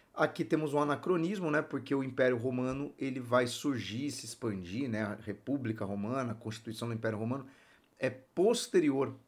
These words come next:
ao período helenístico, tá? Durante essa fase de expansão helenística, a, a civilização romana ainda tava iniciando ali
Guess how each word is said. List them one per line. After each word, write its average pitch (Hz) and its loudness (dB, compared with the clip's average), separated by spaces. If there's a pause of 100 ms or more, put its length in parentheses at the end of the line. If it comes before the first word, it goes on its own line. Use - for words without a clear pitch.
(600)
ao 117 2
período 117 0 (180)
helenístico, 117 -2
tá? 110 2 (240)
Durante 139 6
essa 139 4
fase 131 6
de 107 -8
expansão 113 -4
helenística, 135 -2 (240)
a, 131 4
a - 0
civilização 127 -2
romana 127 0
ainda 143 0
tava 139 2
iniciando 151 4
ali 110 0